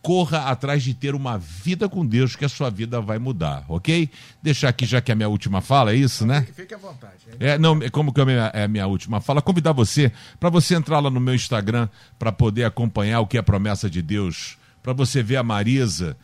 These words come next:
Speaker 1: que tava em coma, que o médico foi na igreja dizer que ela ia morrer, porque pela medicina ela estava morta,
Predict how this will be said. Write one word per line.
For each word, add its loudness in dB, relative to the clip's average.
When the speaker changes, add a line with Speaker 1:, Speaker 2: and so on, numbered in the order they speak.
Speaker 1:
que -8
tava -2
em 0
coma, 2
que -6
o 2
médico -2
foi -2
na -2
igreja -2
dizer -2
que -6
ela -4
ia -4
morrer, 2
porque -4
pela -2
medicina -2
ela -2
estava -2
morta, -2